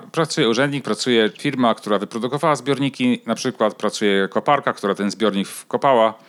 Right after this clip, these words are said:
Liczy się roboczo godziny, y, i motogodziny i tak dalej. No, po prostu sam, sam zysk, prawda, z tego, z tego jest, oczywiście poza po-, kosztami podatnika.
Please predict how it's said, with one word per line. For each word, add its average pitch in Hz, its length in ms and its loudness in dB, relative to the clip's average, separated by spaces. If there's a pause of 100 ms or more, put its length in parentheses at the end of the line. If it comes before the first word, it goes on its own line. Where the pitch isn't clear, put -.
(180)
Liczy 113 240 -2
się 117 120 -2
roboczo 110 340 0
godziny, 107 640 2
y, 101 420 0
i 104 100 -2
motogodziny 101 760 0
i 90 100 -8
tak 95 140 -4
dalej. 95 300 0
No, 90 140 -4 (380)
po 110 100 -2
prostu 107 420 -4
sam, 104 680 -2
sam 107 280 0
zysk, 101 300 -2
prawda, 87 320 -4
z - 120 -12
tego, 98 340 0
z - 140 -12
tego 98 240 0
jest, 101 300 0
oczywiście 98 340 -6
poza 101 220 0
po-, 107 140 0
kosztami 98 500 -2
podatnika. 101 560 0